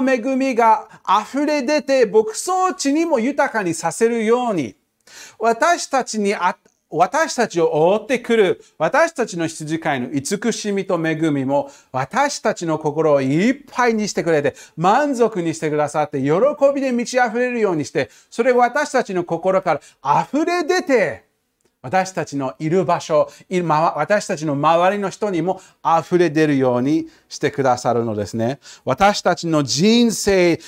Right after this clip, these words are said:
の後に出てくるようなものです。私たちの歩みの後を追っていくようなものなのです。これってすごいですよね。羊飼いが羊をケアする。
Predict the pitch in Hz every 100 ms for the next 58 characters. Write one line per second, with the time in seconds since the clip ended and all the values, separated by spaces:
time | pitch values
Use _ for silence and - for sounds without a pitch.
0 | - - 156 175 180 175 214 254 247 220
1 | 175 135 175 175 165 151 147 131 170 160
2 | 147 139 127 123 120 127 123 117 - -
3 | _ 151 196 214 226 202 175 170 165 160
4 | 165 185 214 208 190 170 190 240 208 160
5 | 196 226 - _ - 175 190 190 - 233
6 | 240 240 180 - 196 202 208 160 175 156
7 | 151 175 143 131 143 135 123 113 98 -
8 | _ - _ _ - 208 220 - 202 208
9 | 190 156 147 135 170 175 - _ _ -
10 | 226 233 240 220 202 180 147 110 - _
11 | _ _ - - 208 175 202 196 202 190
12 | 156 160 135 104